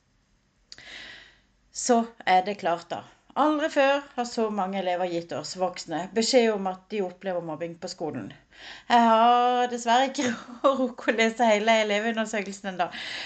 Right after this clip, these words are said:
men når situasjonen er slik at det nærmest er hver tiende skolebarn som ikke har det bra, da blir jeg skikkelig entusiastisk, og kanskje ikke helt med det rette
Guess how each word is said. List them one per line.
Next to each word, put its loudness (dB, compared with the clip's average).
men -2
når 4
situasjonen -2
er 2
slik -4
at -8
det -4
nærmest 0
er 2
hver 0
tiende -4
skolebarn -2
som -4
ikke -6
har -2
det -8
bra, -6
da 2
blir 0
jeg 0
skikkelig 0
entusiastisk, -4
og -2
kanskje -2
ikke 0
helt 0
med -4
det 0
rette 0